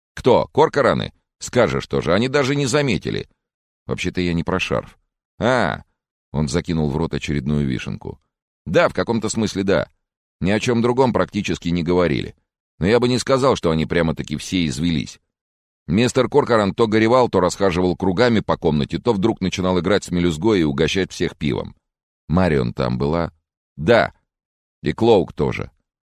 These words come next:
В какой-то момент он куда-то поехал с Брейди и Патриком, а когда они вернулись, от них за версту несло травой. Мы с Генри всю ночь просидели на батарее, развлекая мистера Коркорана. Камила, кажется, пошла поздороваться с семейством Хьюи, как в воду канула. Что приключилось с Чарльзом, даже не знаю».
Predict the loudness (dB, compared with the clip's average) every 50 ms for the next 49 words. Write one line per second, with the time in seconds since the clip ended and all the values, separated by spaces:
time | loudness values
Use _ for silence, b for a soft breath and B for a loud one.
0 | _ _ -8 -4 -4 0 0 0 2 2 2 2 2 2 2 2 0 0 -2 -2
1 | -2 -2 0 2 2 0 0 0 2 2 2 2 2 0 -2 -2 -2 0 2 2
2 | 2 2 2 0 -2 0 2 2 2 2 0 -4 -4 -6 -8 -8 -10 _ _ _
3 | _ _ _ _ -8 -6 -4 -2 -2 0 2 2 2 2 2 2 2 2 2 2
4 | 2 2 2 2 0 -2 -4 -2 -2 -4 -4 -4 0 0 2 2 2 2 0 0
5 | 0 0 2 0 0 0 0 -2 0 0 0 0 2 2 0 0 -2 -6 _ _
6 | _ _ _ _ _ _ _ _ _ _ _ 2 4 4 4 2 0 0 0 2
7 | 2 4 2 2 0 0 0 0 0 2 2 0 -2 -2 -2 -2 -2 -2 -2 -2
8 | 0 2 2 2 2 0 0 0 0 0 2 2 2 2 2 0 0 0 0 -2
9 | -2 -4 -4 -4 -2 0 0 0 2 0 0 -2 -2 -2 -2 -2 -2 0 0 -2
10 | -2 -2 -4 -4 -4 -4 -6 -8 -10 _ _ _ _ _ _ _ -2 0 2 2
11 | 2 2 2 0 2 2 0 2 0 0 -2 -2 -4 0 0 0 0 2 0 0
12 | 0 0 0 2 2 4 4 2 2 0 -2 -6 -4 -2 -2 0 0 0 -2 -2
13 | -2 -2 -2 -2 -2 -4 -2 0 2 2 2 2 2 0 -2 -4 -4 -4 -4 -2
14 | 0 0 0 0 -2 -4 -4 -4 -4 -4 -4 -6 -6 -8 -10 -6 0 0 0 0
15 | 0 -4 -4 -4 -4 0 0 0 0 0 -2 -4 -6 -2 0 2 2 2 2 0
16 | -2 -2 -4 -2 -2 0 0 0 0 -2 -2 -4 -4 -4 -6 -6 -6 -6 -8